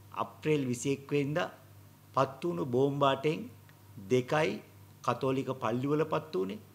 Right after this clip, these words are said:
තවත් හයක් බෝම්බ එදා පත් වුණා. ඒ දෙකිනුත් මියගිය අය අතර කතෝලික නෝනායත් ඉන්නවා. ඒ නිසා මේක සමස්ත ජාතික ප්‍රශ්නයක් මිස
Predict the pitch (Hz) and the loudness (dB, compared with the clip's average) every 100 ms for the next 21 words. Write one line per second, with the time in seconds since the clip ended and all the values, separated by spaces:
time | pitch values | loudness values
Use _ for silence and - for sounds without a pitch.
0 | - - 120 131 151 - 127 147 - 165 | -20 -4 4 4 4 -2 0 0 0 -2
1 | 170 170 165 170 180 - 196 196 190 - | 0 2 4 4 2 0 -2 -2 -6 -10
2 | - - 160 185 143 156 208 233 233 127 | -20 -4 4 6 4 2 2 2 0 2
3 | 160 180 196 190 175 156 185 170 127 165 | 2 6 8 8 6 4 2 0 0 2
4 | 165 156 127 131 147 170 185 185 208 208 | 0 2 0 2 2 2 2 0 -4 -2
5 | 208 - - - - 147 160 175 170 170 | -4 -6 -20 -20 -2 0 2 0 2 0
6 | 180 - 143 165 165 180 147 131 135 156 | -2 0 2 2 -2 -4 0 4 4 4
7 | - - 147 151 143 135 131 123 | -4 0 0 0 -4 -4 -4 -2